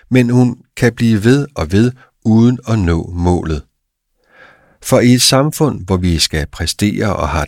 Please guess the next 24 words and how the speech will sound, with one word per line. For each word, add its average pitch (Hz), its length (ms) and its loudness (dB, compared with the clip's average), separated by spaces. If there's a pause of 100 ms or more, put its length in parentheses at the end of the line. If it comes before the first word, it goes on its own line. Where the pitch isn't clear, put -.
deadlines, 90 640 0 (380)
er 117 100 0
man 123 160 4
nødt 120 340 2
til - 160 -2
at 82 140 0
være 80 180 -2
effektiv, 80 580 -6 (600)
eller 202 280 4
at - 140 -8
lære 85 500 -2 (140)
at 80 60 -4
være 76 260 -4
effektiv. - 500 -8 (680)
Dittes 143 320 2
forestillinger 92 680 0
om 76 260 -4
perfektionisme 82 920 -4 (300)
er 113 100 0
imidlertid 117 720 0
en 85 120 -6
hindring 101 500 -2
for 78 160 -4
hende, 76 260 -6